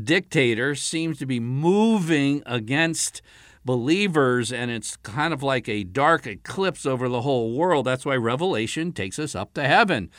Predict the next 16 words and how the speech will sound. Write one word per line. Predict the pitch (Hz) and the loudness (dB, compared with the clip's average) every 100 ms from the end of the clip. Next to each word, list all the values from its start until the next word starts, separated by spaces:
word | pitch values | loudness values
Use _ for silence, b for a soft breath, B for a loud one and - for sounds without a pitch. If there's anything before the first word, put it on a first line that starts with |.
| B B B | B B B
and | 113 107 101 101 | -8 -6 -4 -6
shows | - - 156 202 160 | -6 -2 6 8 8
us | 143 131 | 2 0
one | 135 135 120 | -2 0 -2
seated | - 151 156 165 | -4 0 0 2
on | 160 160 | 0 -2
a | 156 | -4
throne. | 135 135 139 143 123 | -4 -2 0 0 2
No, | 131 | 2
the | 104 101 | 2 0
world | 117 139 143 | 4 6 6
is | 131 110 | 2 0
not | 110 127 135 | 2 2 2
out | 131 135 | 2 2
of | 131 | 0
control. | 143 131 - 117 107 110 | -4 -8 -4 -2 0 -2